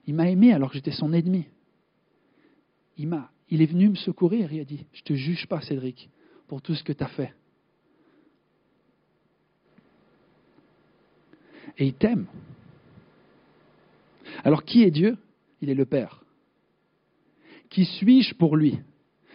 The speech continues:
Si Dieu est un père, toi, tu es qui ? T'es sa fille et t'es son fils. C'est si simple. C'est pas complexe.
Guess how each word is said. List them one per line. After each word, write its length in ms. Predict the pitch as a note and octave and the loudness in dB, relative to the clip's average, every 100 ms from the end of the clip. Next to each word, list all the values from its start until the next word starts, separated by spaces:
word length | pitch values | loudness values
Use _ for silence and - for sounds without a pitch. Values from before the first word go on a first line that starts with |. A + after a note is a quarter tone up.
| - | -14
Si 160 | - E3+ | -4 2
Dieu 160 | F#3 | 4
est 140 | B3+ G#3+ | 6 4
un 80 | G3+ | 2
père, 320 | A3 A3 - | 4 2 0
toi, 120 | G3+ | -4
tu 120 | - | -2
es 40 | D3+ | -6
qui ? 280 | - C#3+ - - - - _ _ _ _ _ _ | -6 -12 -12 -20 -20 -20 _ _ _ _ _ _
T'es 100 | C#3 | -8
sa 160 | - C3 | -6 -6
fille 280 | - G#3 - _ _ _ _ _ - | -4 -6 -6 _ _ _ _ _ -20
et 80 | - | -10
t'es 100 | C3 | -8
son 160 | - | -8
fils. 420 | C#3 C3+ - - _ _ _ _ _ _ _ _ _ _ _ _ _ _ _ _ _ _ _ _ _ _ _ _ _ _ | -8 -8 -10 -16 _ _ _ _ _ _ _ _ _ _ _ _ _ _ _ _ _ _ _ _ _ _ _ _ _ _
C'est 140 | - | -2
si 220 | C#3+ - F#3 | 0 4 4
simple. 460 | - F3+ - _ - _ _ _ _ _ _ _ _ _ _ _ _ _ | 4 0 0 _ -20 _ _ _ _ _ _ _ _ _ _ _ _ _
C'est 120 | E3+ | -4
pas 200 | D3 A3+ | 0 -2
complexe. 760 | A3 G3+ F3 F#3+ D3 - - | -2 -2 0 0 0 -4 -18